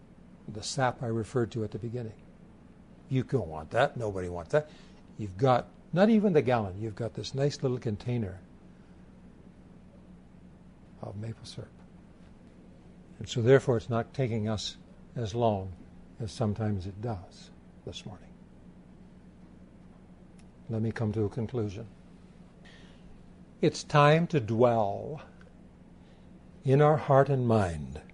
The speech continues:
on these truths. It's time to dwell on them. It's time to linger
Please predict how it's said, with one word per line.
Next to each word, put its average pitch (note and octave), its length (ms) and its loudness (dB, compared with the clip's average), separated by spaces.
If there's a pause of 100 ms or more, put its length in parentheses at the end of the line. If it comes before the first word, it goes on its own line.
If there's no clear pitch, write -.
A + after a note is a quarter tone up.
(1000)
on A2 200 0
these G#2 200 -2
truths. - 520 -4 (1300)
It's - 120 -6
time C3 240 2
to - 80 -10
dwell G#2 720 0 (960)
on G#2 280 -6
them. D2+ 240 -14
It's D3+ 120 -14
time B2 340 -2
to A2+ 140 -6
linger G#2 1160 0